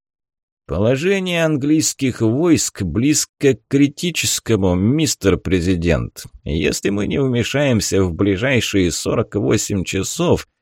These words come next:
то дело может закончиться весьма скверно. Настала пора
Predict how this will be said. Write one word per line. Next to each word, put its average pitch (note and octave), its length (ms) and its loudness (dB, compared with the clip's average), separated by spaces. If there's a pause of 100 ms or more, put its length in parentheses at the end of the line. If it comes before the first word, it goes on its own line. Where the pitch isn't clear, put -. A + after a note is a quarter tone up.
(220)
то F#2+ 160 4
дело D#3+ 400 0
может D#3+ 300 2
закончиться C#3 1040 -2
весьма C3 580 0
скверно. C#3+ 800 -2 (140)
Настала G3 640 -2
пора - 420 -2